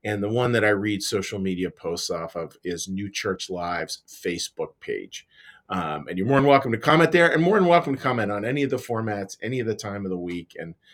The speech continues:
and we'll get around to it, to, to saying hi to everyone. So with that, friends, let's get a little breath.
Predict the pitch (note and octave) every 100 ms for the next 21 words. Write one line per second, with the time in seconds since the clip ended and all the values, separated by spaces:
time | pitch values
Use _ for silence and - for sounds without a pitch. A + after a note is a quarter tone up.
0 | - _ - F#2 E2 E2+ E2 F2+ E2 D#2+
1 | D#2 D#2 D#2 - D#2 C#2+ - C2 - D#2
2 | D2 - D2+ D2+ - A#1+ - A1 G#1+ G#1
3 | _ - - - - D3+ D3+ F3+ D#3+ D#3
4 | C#3 A2 - G2+ C#3 C3+ A#2+ G#2+ F#2+ A#2
5 | C#3 D3+